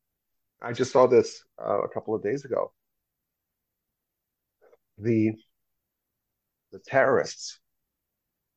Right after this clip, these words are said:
they killed a lot of the party goers by this festival in their car. They burned out their cars. So there's dozens and dozens of these, of these holes of burnt out cars.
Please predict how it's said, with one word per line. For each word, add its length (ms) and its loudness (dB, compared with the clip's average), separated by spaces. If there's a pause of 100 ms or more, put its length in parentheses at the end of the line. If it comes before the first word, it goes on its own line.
(120)
they 80 -14
killed 400 0
a 80 -2
lot 340 2 (120)
of 240 -4 (420)
the 160 -20
party 380 2
goers 400 0
by 100 -6
this 320 -8
festival 580 -4 (480)
in 200 -2
their 160 4
car. 480 0 (320)
They 80 -18
burned 340 0
out 160 2
their 140 -4
cars. 520 -8 (680)
So 80 -8
there's 320 0 (1200)
dozens 440 6
and 100 2
dozens 360 4
of 140 -4
these, 460 -10
of 140 -14
these 160 -8
holes 600 6 (1300)
of 160 -14
burnt 300 4
out 180 0
cars. 460 -4